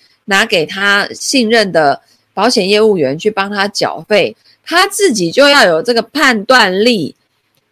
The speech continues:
去承担这样的风险，就是这个现金有可能不会拿去缴，而是去了别的地方，那他自己要承受这样的损失嘛。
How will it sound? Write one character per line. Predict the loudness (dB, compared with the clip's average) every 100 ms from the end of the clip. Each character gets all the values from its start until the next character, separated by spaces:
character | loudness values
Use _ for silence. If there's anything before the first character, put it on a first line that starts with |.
| _
去 | -2 4 4 2 -2
承 | -4 -2 0
担 | 0 0
这 | 0
样 | 0
的 | -2
风 | -4 -4 -4
险， | -6 -6 -6
就 | -4
是 | -2 -2 -4 _ _
这 | -2
个 | -2
现 | 0 0 0
金 | 0 -2 2
有 | 2 2
可 | 0 -4 -4
能 | -4 -8
不 | -6 -2
会 | 0 0 -2
拿 | -8 -10
去 | -6 -6
缴， | -4 -4 -6 -6 -4
而 | -4
是 | -2 -4
去 | -2 -2 -2
了 | -2
别 | -4 -2
的 | -4
地 | -6 -8 -8
方， | -10 -12 -20 -20 -2
那 | 0
他 | 2 0
自 | -4
己 | -2
要 | -2 -2
承 | -4 -8
受 | -4 -4
这 | -2
样 | -4 -2
的 | -6
损 | -6 -8 -8
失 | -4 -4 -2
嘛。 | -4 -6